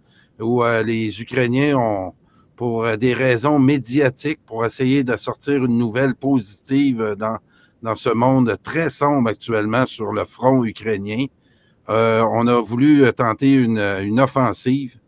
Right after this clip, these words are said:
qui, euh, jusqu'à aujourd'hui, là, certains, euh, disent que ça fait, euh,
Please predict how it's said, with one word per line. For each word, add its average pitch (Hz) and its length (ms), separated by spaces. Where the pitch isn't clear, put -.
qui, 127 320
euh, 120 300
jusqu'à 139 400
aujourd'hui, 131 520
là, 143 160
certains, 135 580
euh, 110 40
disent 135 520
que 120 360
ça 107 240
fait, 123 300
euh, 92 200